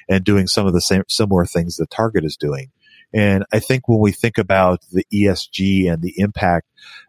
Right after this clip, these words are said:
some of those things absolutely are gonna be good in the long run for not only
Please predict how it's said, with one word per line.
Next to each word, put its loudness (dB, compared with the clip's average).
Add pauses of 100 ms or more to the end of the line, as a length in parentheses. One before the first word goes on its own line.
(220)
some -2
of 2
those 2
things -2
absolutely 2
are -2
gonna -2
be -2
good 0
in -4
the 0
long 2
run 0
for 0
not 0
only -2